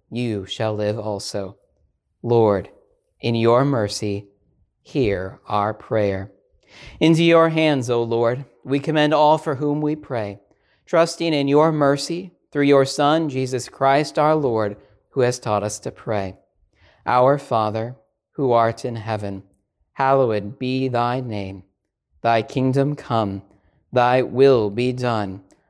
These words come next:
on earth as it is in heaven. Give us this day our daily bread, and forgive us our trespasses, as we forgive those who trespass against us.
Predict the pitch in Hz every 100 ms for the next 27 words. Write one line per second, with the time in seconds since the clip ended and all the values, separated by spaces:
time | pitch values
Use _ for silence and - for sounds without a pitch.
0 | - 135 147 147 151 135 104 - 110 123
1 | 123 110 135 117 104 113 113 110 113 107
2 | 98 - _ _ _ _ _ _ 151 147
3 | 151 151 131 120 117 131 139 160 123 117
4 | 135 147 151 151 135 113 110 92 _ _
5 | _ _ - 170 180 190 190 202 196 185
6 | 190 170 139 - 123 113 107 107 101 -
7 | _ _ - 127 131 156 151 160 147 143
8 | 135 143 127 107 104 131 127 147 143 -
9 | 113 107 - 147 123 117 - - 104 -